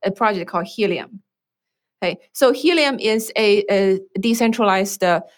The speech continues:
Internet of, uh, Things network. So basically, the users, the Helium network providers, you buy these small piece of, uh, infrastructure that looks like your modem. It's called a hotspot.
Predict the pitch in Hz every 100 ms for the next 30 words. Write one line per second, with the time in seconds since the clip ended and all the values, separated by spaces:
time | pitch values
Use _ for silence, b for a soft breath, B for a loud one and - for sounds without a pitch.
0 | b - 220 233 180 170 170 156 156 170
1 | 170 190 160 160 - 175 170 - 104 -
2 | - _ - 220 202 196 B 226 269 277
3 | 262 233 208 208 B B 220 208 202 202
4 | 82 185 262 339 330 180 160 - 202 202
5 | 262 262 220 214 220 202 202 202 196 185
6 | 214 277 240 - - - _ _ _ -
7 | 208 214 220 226 233 208 - 190 202 208
8 | 202 - 208 196 190 196 196 175 - 185
9 | 180 180 135 - 202 196 185 175 185 190
10 | 185 185 208 202 196 180 - 170 175 165
11 | 180 185 170 180 b b b - 180 185
12 | - 185 175 - 269 294 - 226